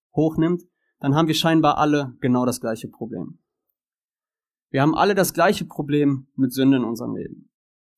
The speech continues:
Und so kann der Mensch, seitdem er sich gegen Gott versündigt hat, er kann nicht mehr so leben,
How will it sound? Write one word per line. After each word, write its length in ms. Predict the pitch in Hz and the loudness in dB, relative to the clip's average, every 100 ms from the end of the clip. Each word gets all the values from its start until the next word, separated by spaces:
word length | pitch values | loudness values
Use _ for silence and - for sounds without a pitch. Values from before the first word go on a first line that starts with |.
| _ _ - | _ _ -2
Und 100 | 151 | 0
so 120 | 190 | 2
kann 220 | 202 247 | 2 2
der 120 | 220 | 2
Mensch, 500 | 185 220 254 - - | 4 2 2 -4 -10
seitdem 400 | - 156 156 190 | -2 -2 2 2
er 60 | 196 | 2
sich 220 | 170 135 | -2 -2
gegen 260 | 160 226 185 | 0 0 2
Gott 180 | 170 170 | 0 -2
versündigt 480 | 156 147 165 156 | -4 0 0 0
hat, 140 | 170 - | -4 -4
er 80 | 135 | -6
kann 240 | - 220 | 0 2
nicht 200 | 214 - | 2 2
mehr 180 | 147 131 | 0 0
so 100 | 131 | -2
leben, 600 | 135 139 127 123 - | -2 0 2 0 -6